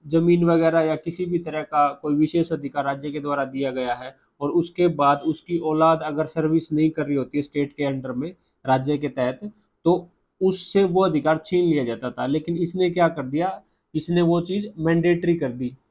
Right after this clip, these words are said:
अ, मत-, sorry, mandatory क्या, hereditary कर दी। मतलब एक पीढ़ी के बाद दूसरी को मिलेगा, दूसरे के बाद तीसरी को मिलेगा, ऐसे चलता रहेगा। Whenever a noble died, his son should be allowed to succeed to his position। जब भी किसी noble की death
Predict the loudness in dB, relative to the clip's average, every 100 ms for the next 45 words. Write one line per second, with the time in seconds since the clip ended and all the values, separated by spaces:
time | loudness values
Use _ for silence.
0 | _ _ _ _ _ _ _ -4 -4 -2
1 | 0 0 0 0 2 2 2 2 2 0
2 | 2 2 2 0 0 -2 -2 -4 -8 -8
3 | _ -8 -8 0 4 4 2 2 2 4
4 | 4 4 0 2 0 2 2 2 0 -4
5 | -4 -2 -2 -4 -14 -12 -12 -10 -8 -8
6 | -10 -10 -16 -16 -14 -14 -14 -16 _ _
7 | _ _ _ _ _ 0 4 6 4 4
8 | 4 4 6 4 4 0 2 -2 -2 -2
9 | -2 2 2 4 4 4 4 2 0 -4
10 | -6 -6 0 0 0 -2 2 2 2 -4
11 | -4 -4 -2 0 0 -2 -4 0 2 4
12 | 2 0 -2